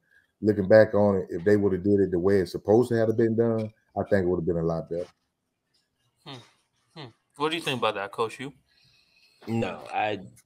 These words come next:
Speaker 3: first of all, this was one of the greatest running backs I've ever coached. But more so than that, he taught me how to coach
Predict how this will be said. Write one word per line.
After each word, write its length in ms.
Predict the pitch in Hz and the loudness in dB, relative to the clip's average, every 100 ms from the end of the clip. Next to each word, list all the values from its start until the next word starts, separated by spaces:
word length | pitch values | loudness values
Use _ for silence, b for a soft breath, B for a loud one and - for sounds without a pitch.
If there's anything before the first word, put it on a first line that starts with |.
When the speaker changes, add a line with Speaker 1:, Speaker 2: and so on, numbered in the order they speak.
| _ | _
Speaker 3:
first 260 | 135 135 - | -4 -4 -4
of 120 | 87 | -6
all, 280 | 87 85 82 | -6 -6 -6
this 220 | 101 101 | -6 -6
was 180 | 92 87 | -8 -8
one 140 | 90 | -8
of 60 | 87 | -8
the 60 | 85 | -8
greatest 340 | 87 85 87 | -6 -8 -8
running 240 | 87 85 | -10 -8
backs 280 | 85 85 - | -10 -10 -6
I've 220 | 90 90 | -6 -6
ever 440 | 90 90 82 71 - _ | -8 -8 -10 -16 -20 _
coached. 500 | - 76 - - - _ _ _ _ _ | -6 -6 -8 -20 -20 _ _ _ _ _
But 100 | 90 | -2
more 160 | 104 | -2
so 180 | 101 104 | 0 -2
than 80 | 90 | 0
that, 180 | 95 90 | -2 -2
he 160 | 113 | -4
taught 320 | 113 98 80 87 | -2 0 0 -2
me 140 | 95 | -4
how 200 | 90 85 | -2 -2
to 120 | 80 | -4
coach 380 | - 90 80 | -4 -4 -4